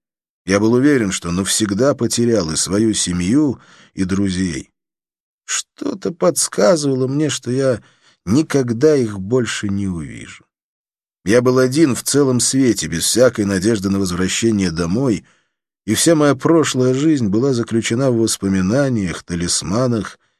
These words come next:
и прочих залогах любви. Я уже хотел приложиться к бутылке, но, передумав,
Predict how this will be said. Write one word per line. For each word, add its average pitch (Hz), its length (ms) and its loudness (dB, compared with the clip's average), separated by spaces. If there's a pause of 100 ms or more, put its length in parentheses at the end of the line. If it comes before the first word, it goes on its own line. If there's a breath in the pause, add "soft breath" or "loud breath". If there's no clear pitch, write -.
(120)
и 98 100 0
прочих 104 560 0
залогах 85 680 -4
любви. 76 480 -14 (1040)
Я 123 140 6
уже 147 140 4
хотел 156 360 4
приложиться 147 680 2
к 98 80 -2
бутылке, 139 600 0
но, 139 160 0
передумав, 143 840 -4